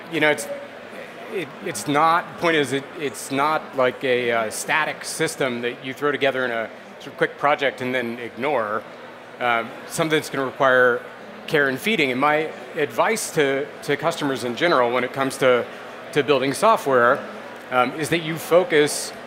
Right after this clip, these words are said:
on the, uh, things that really are sort of key to your value proposition, the stuff that differentiates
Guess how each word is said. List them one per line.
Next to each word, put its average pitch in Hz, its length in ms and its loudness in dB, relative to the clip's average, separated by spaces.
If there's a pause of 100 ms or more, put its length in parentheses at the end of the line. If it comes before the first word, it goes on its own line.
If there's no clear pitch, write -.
(200)
on 139 440 2 (200)
the, 123 480 -2 (240)
uh, 123 280 2 (440)
things 160 480 0 (180)
that 127 260 4 (520)
really 165 480 4
are 123 380 4 (360)
sort 147 180 -2
of - 60 -12
key 175 340 -4 (140)
to 147 100 -6
your 143 280 4
value 135 340 4
proposition, 120 640 0
the 113 60 -4
stuff 151 300 0
that 123 180 2 (400)
differentiates 147 1040 0